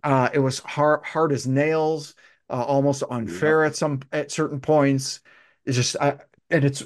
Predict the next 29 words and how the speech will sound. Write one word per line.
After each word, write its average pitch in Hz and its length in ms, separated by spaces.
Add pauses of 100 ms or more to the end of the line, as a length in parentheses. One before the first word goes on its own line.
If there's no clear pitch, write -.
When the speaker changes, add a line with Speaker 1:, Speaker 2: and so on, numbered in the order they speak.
Speaker 1:
it's 156 280
one 156 260
of 165 160
my 156 220
favorite 147 840
games 120 480
of 120 180
all 110 200
time. 87 400 (460)
Is 117 140
it 123 40
one 131 180
of - 20
the 135 80
best 143 300
games? 208 380
Heck 165 320
no. 127 160
What 120 280
probably 170 380
wouldn't, 165 380 (1000)
probably 220 300
wouldn't 196 380
brick, 165 300
crack 165 340
my 147 120
top 135 300
fifty 143 420
of 113 180